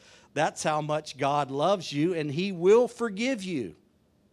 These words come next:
Tears started running down his face, and he put that thing up to his neck, and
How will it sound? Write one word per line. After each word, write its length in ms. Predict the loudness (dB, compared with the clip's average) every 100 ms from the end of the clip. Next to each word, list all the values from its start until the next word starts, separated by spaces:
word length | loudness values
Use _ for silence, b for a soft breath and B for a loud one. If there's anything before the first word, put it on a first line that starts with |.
| _ _ _ _ _ _ _ b b b b b 0
Tears 380 | 6 6 4
started 420 | 2 4 4 2 2
running 320 | 4 4 2
down 300 | 2 2 2
his 180 | 0 -2
face, 480 | 2 2 2 -2
and 140 | -6 -8
he 80 | -6
put 260 | -4 -2
that 220 | -2 -2
thing 240 | -2 0 2
up 200 | 0 -2
to 100 | 0
his 260 | 0 0 -2
neck, 380 | 0 0 -2
and 180 | -4 -6